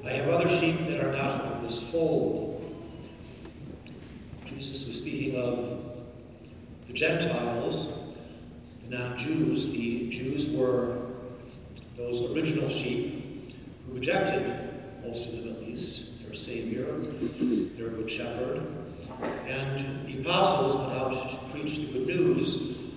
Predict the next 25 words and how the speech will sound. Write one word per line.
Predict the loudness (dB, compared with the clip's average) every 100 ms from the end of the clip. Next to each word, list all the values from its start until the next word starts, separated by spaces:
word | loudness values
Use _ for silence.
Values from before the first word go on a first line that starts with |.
| -6
first | 0 0 2
to |
the | 0
Jews, | 0 4 6
but | 6 6
then | 4 2
to | 0
the | 2
Gentiles, | 6 6 6 4 4 4 2 0
to | -2
the | -4 -2
non-Jews, | 0 2 4 4 2 0 2 0 -2 -8 -10 -12 -14 -14 -8
who |
received | -4 -2 -2 -2
his | -2 0
message. | 2 2 2
And | -2 0
that | 0 0 -4 -6 -10 -10 -4
proclamation | 0 2 2 2 2 0
of | 0
the |
gospel | 2 4 4 2 -2
has | -2 0
gone | 2 2 0
on | -2 -2 -2 -4 -6 -8